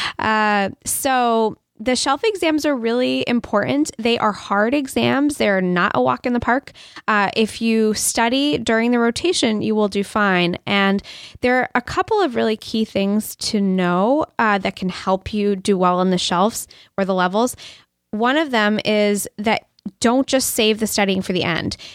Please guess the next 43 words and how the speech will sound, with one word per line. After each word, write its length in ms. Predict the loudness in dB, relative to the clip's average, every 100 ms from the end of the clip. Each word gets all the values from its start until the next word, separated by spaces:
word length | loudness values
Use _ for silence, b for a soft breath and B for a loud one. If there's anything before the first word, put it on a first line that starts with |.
| B _
Don't 240 | 2 2
fool 260 | 0 0 0
yourself 460 | 0 0 0 0
into 180 | 0 -2
thinking 360 | 0 -2 0 0
that 340 | 2 0 -2
just 240 | -2 -2 -2
because 320 | -2 -2 0
you 100 | -4
go 640 | 0 0 2 2 0 -2 _ _ -6
and 220 | -2 0
you, 200 | 0 -2
you 200 | -2 -4
do 220 | -2 0
a, 220 | 2 0 -2
a 240 | -2 -2 -6 _ _
an 200 | -6 -6 -2
awesome 380 | -2 -2 -2 -2
job 240 | 0 0
every 240 | 0 0 0
day 140 | 0
on 100 | 2
the 80 | 0
wards, 340 | 2 0 0
that 280 | -2 -4 0
that 280 | 0 2 0
knowledge 460 | 0 2 2 0
you 80 | -2
gain 200 | 0 0
on 140 | 0 -2
your 80 |
feet 300 | -4 -4 -6
during 260 | 0 0 2
the 60 | 0
day 340 | 0 2 2
is 100 | 0
going 220 | 0 2
to 60 | 2
be 120 | 2
enough 280 | 2 0 -2
to, 340 | -2 0 0
to 320 | -4 0 0 0
get 160 | 0